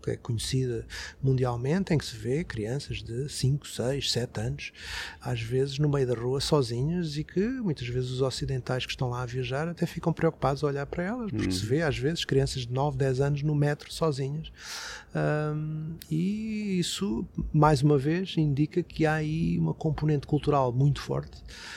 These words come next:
Speaker 1: de vigilância, confiança nos outros, et cetera, de que por vezes, eh, poderá demorar mais tempo do que meramente mudar o preço dos transportes públicos.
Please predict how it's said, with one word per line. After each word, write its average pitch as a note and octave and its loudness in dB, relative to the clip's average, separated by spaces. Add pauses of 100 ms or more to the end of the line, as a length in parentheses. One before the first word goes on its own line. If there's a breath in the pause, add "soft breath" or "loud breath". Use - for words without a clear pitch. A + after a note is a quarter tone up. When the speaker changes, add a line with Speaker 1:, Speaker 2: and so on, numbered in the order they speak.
(260 loud breath)
Speaker 1:
de E3+ 4
vigilância, C3 4
confiança C#3+ 6
nos A2+ 0
outros, C3 0
et B2+ -6
cetera, C#3+ -6
de - -16
que D#3 -4
por D#3 -2
vezes, D#3 4
eh, F3+ -2
poderá D3 4
demorar C#3 2
mais C#3+ 2
tempo D#3 0
do D#3 0
que D#3+ 2
meramente D#3 6
mudar D3 4
o - 0
preço C#3 2
dos - -10
transportes - -6
públicos. - -10